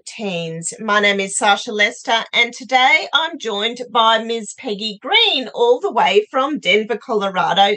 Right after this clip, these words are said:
in the United States of America. Peggy is a grief coach, speaker, and author. And over the next forty-five minutes or so, Peggy is potentially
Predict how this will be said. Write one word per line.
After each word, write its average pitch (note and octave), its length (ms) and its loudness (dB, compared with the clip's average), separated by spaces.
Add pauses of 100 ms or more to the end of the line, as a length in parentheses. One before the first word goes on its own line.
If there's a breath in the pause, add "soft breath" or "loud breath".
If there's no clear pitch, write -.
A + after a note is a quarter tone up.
in E3+ 320 -8
the A3 80 -8
United F3+ 520 -4
States - 460 -14
of A3+ 80 -8
America. G4+ 580 -2 (380)
Peggy F4+ 500 2
is C4 480 -4
a A3 300 2
grief C4 320 -2 (100)
coach, - 680 -2
speaker, A#3 800 -4
and G#3+ 360 -2
author. E3+ 580 -8 (180)
And C4+ 520 2 (160)
over C#4+ 200 0
the D#4 80 -8
next - 640 -2 (120)
forty-five C#4+ 520 0
minutes D#4 420 0
or B3+ 100 2
so, G#3 600 2 (200)
Peggy C#4+ 400 -4
is C4 160 -4
potentially C#4 880 -2